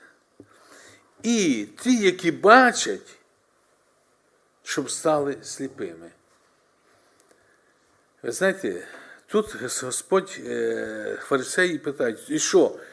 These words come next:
і ми теж ви-, невидючі? Ми теж сліпі?» — питають фарисеї.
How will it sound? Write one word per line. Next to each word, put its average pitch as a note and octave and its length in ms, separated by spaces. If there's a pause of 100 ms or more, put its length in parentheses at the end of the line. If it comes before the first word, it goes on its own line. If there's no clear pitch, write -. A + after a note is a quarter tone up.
(140)
і D3 120
ми G3+ 120
теж B3 380 (1400)
ви-, F3 180
невидючі? D#3+ 800 (1900)
Ми E3+ 100
теж C4 380
сліпі?» — D#3+ 540 (380)
питають D#3 400
фарисеї. B2+ 640